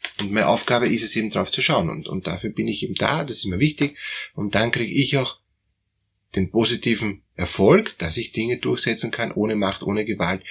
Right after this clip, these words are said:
ohne Brutalität. Und das, äh, das wäre das Ziel. Dampfwalze ist keine Durchsetzungsform, aber im Gespräch sein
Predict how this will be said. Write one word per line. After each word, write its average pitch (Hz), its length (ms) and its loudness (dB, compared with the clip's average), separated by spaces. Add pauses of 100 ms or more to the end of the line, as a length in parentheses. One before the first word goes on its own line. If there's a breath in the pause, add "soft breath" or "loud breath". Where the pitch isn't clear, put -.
(180 loud breath)
ohne 110 240 0
Brutalität. 92 720 0 (560 loud breath)
Und - 420 -2 (140)
das, - 320 0
äh, - 200 -8 (320)
das 107 200 0
wäre 98 180 0
das 95 200 -2
Ziel. 92 320 2 (300 loud breath)
Dampfwalze 110 880 2 (380 soft breath)
ist - 320 2
keine 98 340 4
Durchsetzungsform, 90 1120 0 (100)
aber 92 400 0 (1160 loud breath)
im 135 200 8
Gespräch 139 540 6
sein 127 360 2